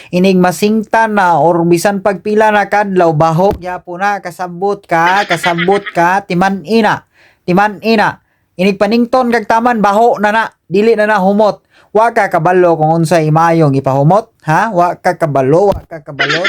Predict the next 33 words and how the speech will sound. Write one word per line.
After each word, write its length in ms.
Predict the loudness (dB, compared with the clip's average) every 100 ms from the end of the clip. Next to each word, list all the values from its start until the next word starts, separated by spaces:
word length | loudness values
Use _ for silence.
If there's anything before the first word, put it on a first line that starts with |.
| -4
Timan 240 | -4 -2
niya 160 | -4 -2
akong 160 | -2
istorya 480 | -2 -2 0 0 0
kung 160 | -2 -2
unsay 80 |
maayong 320 | 0 0 0 -2
ipahumot. 560 | -2 -2 0 0 -2 _ -20 -20 -6
Abi 240 | -4 0 0
nimo 320 | 2 2 2 0
ang 160 | 0
maayo 560 | 2 2 2 2 2 2
bitaw 240 | 2 0
nga 160 | 2 0
ipahumot, 560 | 0 0 2 0 -2 _
aron 320 | -2 0 2
humot 320 | 2 2 0 0
ka 160 | -2
sa 80 | 0
imong 240 | 0 2
mga 80 | 2
pamilya, 520 | 0 2 2 2 2 0 -4 -14 -8 -4
humot 320 | 0 0 0
ka 160 | -2 -2
sa 160 | 0
mga 320 | 0 0 0
tao, 480 | 0 2 2 2 -2 -10 -4
humot 400 | 0 2 0 -2
ka 80 | -4
sa 160 | 0
imong 240 | 0 2 2
mga 80 |
barkada. 500 | 2 0 0 0 0